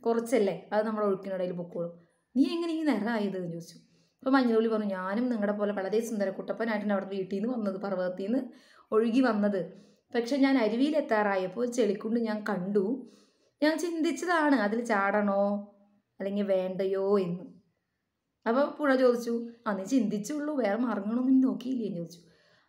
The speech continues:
ആ, അപ്പൊ മഞ്ജുളി പറഞ്ഞു, "ആ, മാർഗങ്ങളൊക്കെ ഞാൻ നോക്കി. അവിടെ ഒരു വള്ളിപ്പടർപ്പ് കണ്ടു, അല്ലാതെയും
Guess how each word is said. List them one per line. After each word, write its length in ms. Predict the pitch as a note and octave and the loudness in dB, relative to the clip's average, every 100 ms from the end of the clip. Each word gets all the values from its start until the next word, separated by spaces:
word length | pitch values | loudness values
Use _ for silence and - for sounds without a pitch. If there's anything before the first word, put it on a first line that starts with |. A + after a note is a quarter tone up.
| C4+ | -2
ആ, 220 | D4+ D#4+ | 0 0
അപ്പൊ 280 | C#4 C4+ - - - | -2 -4 -6 -8 2
മഞ്ജുളി 260 | C#4 C4+ | 4 6
പറഞ്ഞു, 160 | C4+ D4 | 4 2
"ആ, 240 | E4 F4 | 2 -2
മാർഗങ്ങളൊക്കെ 580 | D#4 A#3 G3+ A#3+ - - | -2 -2 0 -2 -4 -6
ഞാൻ 180 | F#4+ F4+ | -8 -6
നോക്കി. 460 | F4 C4 B3 G3+ - - _ _ | -6 -4 -6 -6 -10 -20 _ _
അവിടെ 220 | A#3 A#3+ B3 | 0 4 4
ഒരു 80 | |
വള്ളിപ്പടർപ്പ് 640 | B3+ A3+ G#3 A3+ G#3+ G#3+ A3 | 6 4 4 2 2 2 0
കണ്ടു, 400 | G#3+ G3+ G#3+ G#3+ | 0 0 0 0
അല്ലാതെയും 760 | G3+ G3+ G3+ G3+ G#3+ A#3 A#3 | 0 0 0 -2 -2 -4 -6